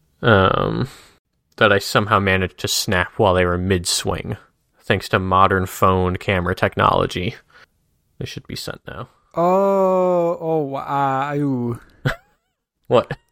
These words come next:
Speaker 2: I don't know why, but I was picturing they were facing the opposite direction.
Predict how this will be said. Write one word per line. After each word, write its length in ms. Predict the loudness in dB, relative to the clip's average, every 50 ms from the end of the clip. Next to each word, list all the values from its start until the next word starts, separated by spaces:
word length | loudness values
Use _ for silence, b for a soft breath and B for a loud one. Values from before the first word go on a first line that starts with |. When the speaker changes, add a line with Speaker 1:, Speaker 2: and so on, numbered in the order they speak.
| _ -6
Speaker 2:
I 100 | -4 -2
don't 160 | -2 -2 0
know 180 | 0 0 0 0
why, 340 | 0 2 2 2 2 2
but 100 | 2 2
I 60 | 0 0
was 100 | 0 -2
picturing 380 | -6 -10 -10 -8 -6 -4 -2
they 100 | 0 0
were 120 | 0 0 -2
facing 420 | -2 -2 -4 -2 -4 -4 -4 -2
the 100 | -2 0
opposite 340 | 0 0 0 -2 -4 -6 -4
direction. 760 | -2 2 4 4 4 2 0 -4 -10 -10 -10 -10 -10 -12